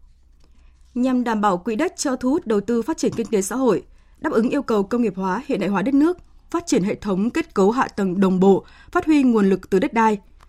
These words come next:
Thủ tướng Chính phủ Phạm Minh Chính vừa ban hành công điện số ba sáu không về kết quả thực hiện chỉ tiêu kế hoạch sử dụng đất đã được giao, tổng hợp chỉ tiêu sử dụng đất cần điều chỉnh trong quy hoạch sử dụng đất đến năm hai nghìn không trăm ba mươi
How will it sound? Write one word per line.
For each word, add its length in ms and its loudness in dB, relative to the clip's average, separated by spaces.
Thủ 100 0
tướng 200 2
Chính 120 -2
phủ 240 2
Phạm 180 -2
Minh 120 2
Chính 420 0
vừa 120 2
ban 140 -2
hành 100 -4
công 220 -4
điện 200 0
số 420 0
ba 200 0
sáu 300 -2
không 300 0
về 100 6
kết 180 0
quả 100 0
thực 200 -4
hiện 160 2
chỉ 180 0
tiêu 260 0
kế 160 -4
hoạch 220 -4
sử 200 -2
dụng 260 -2
đất 200 -6
đã 160 -2
được 140 -2
giao, 280 2
tổng 140 2
hợp 160 -2
chỉ 100 0
tiêu 200 -2
sử 140 -2
dụng 200 -2
đất 260 -4
cần 220 2
điều 160 6
chỉnh 340 2
trong 200 -2
quy 160 0
hoạch 180 -2
sử 160 -2
dụng 220 0
đất 180 -4
đến 200 0
năm 120 -4
hai 120 -4
nghìn 100 0
không 140 -4
trăm 160 -4
ba 100 -4
mươi 260 4